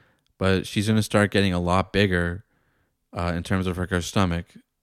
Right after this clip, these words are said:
and the, you know, the baby bump at around, like, week twenty-six. We, and, and you can see on a chart that the baby's growth at that point,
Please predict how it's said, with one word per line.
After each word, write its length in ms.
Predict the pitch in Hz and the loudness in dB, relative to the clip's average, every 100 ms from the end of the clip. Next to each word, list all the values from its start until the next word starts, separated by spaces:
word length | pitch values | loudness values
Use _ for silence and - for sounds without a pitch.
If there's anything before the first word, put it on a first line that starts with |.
| - | -8
and 240 | 85 82 | -6 -6
the, 220 | 82 82 - | -8 -10 -8
you 160 | 90 | -6
know, 100 | 80 | -6
the 120 | 80 | -8
baby 260 | 82 95 90 | -2 -2 -2
bump 340 | 82 82 80 - _ _ _ _ _ _ - | -4 -6 -6 -12 _ _ _ _ _ _ -8
at 140 | 90 | -2
around, 320 | 92 92 92 | 0 2 2
like, 160 | 87 82 | 0 -4
week 380 | 85 92 92 - - - _ _ _ _ | -4 -2 -4 -6 -20 -20 _ _ _ _
twenty-six. 1040 | - 95 95 87 - - 90 - - - - _ | -10 -4 -2 -2 -6 -4 -4 -6 -14 -16 -20 _
We, 300 | - 92 95 - | -8 -2 -2 -4
and, 540 | 92 85 95 95 95 - | -6 -4 -2 -2 -4 -6
and 380 | - 98 95 - _ _ _ _ _ _ _ _ | -6 -4 -4 -8 _ _ _ _ _ _ _ _
you 200 | 104 117 | -2 2
can 120 | 120 | 2
see 240 | - 143 | 4 4
on 100 | 147 | 6
a 80 | 127 | 6
chart 400 | 101 - 143 123 | 2 2 4 4
that 120 | 104 | 2
the 80 | 104 | -2
baby's 460 | 90 107 113 113 92 | 0 2 4 2 0
growth 340 | - 104 104 | 2 4 4
at 140 | 90 - | 0 0
that 220 | 95 104 | 0 0
point, 440 | - 95 101 104 | -2 0 0 0